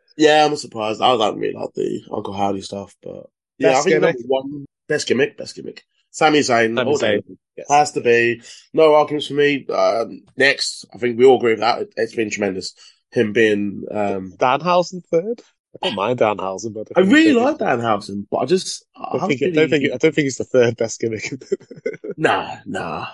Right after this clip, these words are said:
Speaker 1: But, but saying that, I don't think he's been better. I don't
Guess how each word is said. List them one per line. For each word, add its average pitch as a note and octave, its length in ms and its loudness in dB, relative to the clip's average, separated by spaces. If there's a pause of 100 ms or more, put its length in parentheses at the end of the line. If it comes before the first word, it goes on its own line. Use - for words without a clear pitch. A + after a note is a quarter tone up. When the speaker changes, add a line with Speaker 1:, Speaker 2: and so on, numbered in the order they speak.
(380)
Speaker 1:
But, F3+ 320 0
but A#3 180 0
saying A4+ 280 -2
that, - 100 -6
I A#2+ 60 -12
don't F#3 180 -8
think - 140 -4
he's - 80 -10
been G2+ 120 -6
better. - 240 -4
I - 240 -8
don't - 360 -2